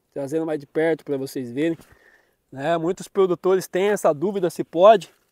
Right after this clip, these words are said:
utilizar uma outra, utilizar o consórcio fixo. E o resultado é esse, ó, como vocês podem ver, é, iniciando, como eu falei pra vocês, ó, aqui a gente tem uma variedade, num belo, num tamanho já de padrão,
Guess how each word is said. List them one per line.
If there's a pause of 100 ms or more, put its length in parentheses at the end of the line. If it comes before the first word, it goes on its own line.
(580)
utilizar
uma
outra, (960)
utilizar
o
consórcio
fixo. (560)
E
o
resultado
é
esse,
ó,
como
vocês
podem
ver, (1000)
é,
iniciando, (1200)
como
eu
falei
pra
vocês,
ó,
aqui
a
gente
tem
uma
variedade, (720)
num
belo,
num
tamanho
já
de
padrão,